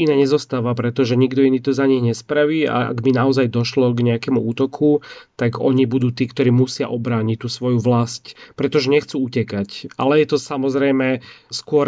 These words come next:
reč týchto ľudí, ktorí sú členmi tej teritoriálnej obrany, pretože som sa rozprával s aktivistami, ktorí napríklad zvažujú, že by ušli na západ Ukrajiny alebo do Európy alebo niekde inde, ak by teda došlo k najhoršiemu, ale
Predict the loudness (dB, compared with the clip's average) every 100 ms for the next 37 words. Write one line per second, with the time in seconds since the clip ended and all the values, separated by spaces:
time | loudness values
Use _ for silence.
0 | 2 0 -4 -8 -4 0 2 2 0 0
1 | -2 -2 -8 -2 0 2 0 0 0 0
2 | 0 0 0 2 2 0 0 0 4 4
3 | 2 -4 -20 -8 -6 -2 -2 -2 -4 -6
4 | -6 -4 -2 -2 -4 -4 -2 -2 -6 -6
5 | -8 -2 0 2 0 -4 -14 -20 _ -2
6 | 0 0 0 0 -2 -6 -6 -2 -2 -2
7 | 0 0 0 -2 -6 -4 2 4 4 2
8 | -6 _ -4 -2 -2 -2 -2 -4 -2 0
9 | 2 4 2 2 0 2 2 2 4 4
10 | 2 2 0 2 2 0 0 0 -4 -2
11 | 0 2 0 -6 -18 -6 -6 -2 0 2
12 | 2 2 0 -2 -2 -2 -2 -4 -4 0
13 | 2 2 2